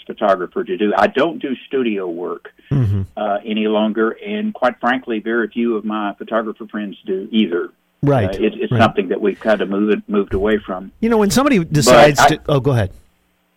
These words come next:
Speaker 1: No, what I was gonna say is that those things help, you know, they basically pay the bills, but
Speaker 2: Mm-hmm.
Speaker 1: I derive the greatest satisfaction out of photographing events because I get to,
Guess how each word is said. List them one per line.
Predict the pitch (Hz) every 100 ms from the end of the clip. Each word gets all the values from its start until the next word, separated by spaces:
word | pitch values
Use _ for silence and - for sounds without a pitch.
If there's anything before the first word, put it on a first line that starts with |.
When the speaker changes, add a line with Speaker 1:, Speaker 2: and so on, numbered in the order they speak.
| _ _ _ _ -
Speaker 1:
No, | 139 117 - - - 135
what | 143 165
I |
was | 139
gonna | - 143 110
say | 208 214
is | 131 -
that | 113 104
those | 160 170 -
things | 139 123 113
help, | 120 - _
you | 165
know, | 139
they | 113 175
basically | 139 131 120 123 104
pay | 110 101
the | 98
bills, | 85 95 101 123 - - _ _ -
but | 113 110 107
Speaker 2:
Mm-hmm. | - 127
Speaker 1:
I | 110 101
derive | 120 107 110 107
the | 104
greatest | 92 110 107 101
satisfaction | 113 104 98 - 120 120 110 92 95 -
out | 98 98
of | -
photographing | 110 104 104 95 98
events | 92 - - - -
because | 110 107 98 -
I |
get | 101 123 -
to, | -